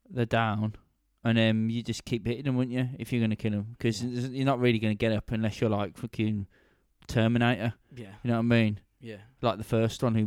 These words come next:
Speaker 1: m-, managed to get up and get the number plate and remember it somehow, even though she just had a head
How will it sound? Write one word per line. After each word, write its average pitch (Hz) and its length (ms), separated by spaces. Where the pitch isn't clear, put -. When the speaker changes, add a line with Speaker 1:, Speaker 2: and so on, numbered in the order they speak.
Speaker 1:
m-, 110 120
managed 110 340
to 120 100
get 107 180
up 107 180
and 107 380
get 110 160
the 113 80
number 113 260
plate 113 260
and 107 100
remember 113 380
it 120 60
somehow, 107 320
even 113 120
though 113 120
she 113 140
just 107 160
had 107 100
a 107 40
head 120 220